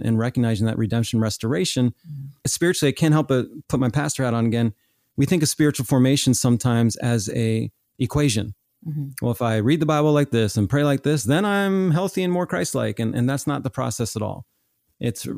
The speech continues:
Speaker 1: forming our entire life and values around understanding of who Jesus is,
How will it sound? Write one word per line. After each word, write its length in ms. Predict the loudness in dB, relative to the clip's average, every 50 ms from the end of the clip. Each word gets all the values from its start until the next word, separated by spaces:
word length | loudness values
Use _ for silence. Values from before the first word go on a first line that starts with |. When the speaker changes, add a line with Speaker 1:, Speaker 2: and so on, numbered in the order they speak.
| -8
Speaker 1:
forming 460 | -10 -8 -2 0 2 4 6 6 6 6
our 100 | 6 4
entire 400 | 4 2 0 0 0 2 2 4
life 300 | 4 4 2 2 2 4
and 140 | 4 4
values 380 | 4 2 2 4 4 4 4 4
around 220 | 2 4 4 2 4
understanding 540 | 2 2 2 0 0 0 0 2 2 2 2
of 100 | 2 2
who 120 | 0 0
Jesus 340 | 0 2 0 0 0 -2 -4
is, 320 | -4 -2 -2 -4 -4 -8